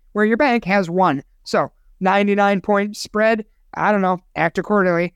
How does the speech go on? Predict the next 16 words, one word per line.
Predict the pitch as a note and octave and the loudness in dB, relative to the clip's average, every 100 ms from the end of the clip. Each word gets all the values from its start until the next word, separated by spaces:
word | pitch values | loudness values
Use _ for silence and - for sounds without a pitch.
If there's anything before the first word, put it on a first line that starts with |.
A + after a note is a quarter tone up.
| _ - | _ -4
We've | F#3+ | -4
told | - A#3 F#3 | 0 0 0
you, | F3+ | -2
get | D3 D#3+ | -2 -2
rid | F#3+ G3 | -2 -2
of | |
your | G#3 | -2
safe | - G#3+ G#3 | 0 -2 0
deposit | G3 G#3+ G3 F3+ | 0 0 0 0
box. | F3 F3+ - - _ _ _ _ | 0 0 -6 -20 _ _ _ _
You | E3+ | -4
know, | E3+ E3 | 0 0
these | E3+ F3 - | 2 0 -2
people | G#3 F#3+ G#3 | -4 0 0
in | G3+ | 0
Iowa, | F#3 G#3 G#3 E3 F#3 | 2 2 2 2 0